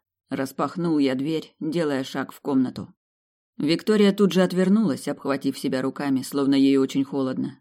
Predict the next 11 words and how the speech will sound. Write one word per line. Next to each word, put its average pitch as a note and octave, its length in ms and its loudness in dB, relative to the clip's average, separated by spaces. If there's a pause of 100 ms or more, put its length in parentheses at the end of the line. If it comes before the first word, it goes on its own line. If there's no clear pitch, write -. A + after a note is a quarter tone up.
(100)
На C3+ 180 0
самом F3 340 0
деле F3+ 300 2
это F3 140 -4
скорее D#3+ 340 -2
была D3 320 -4
защитная C3+ 640 -2
реакция. C#3+ 600 -8 (240)
Но C#3+ 260 2
на C3+ 160 2
что? C#3 380 -6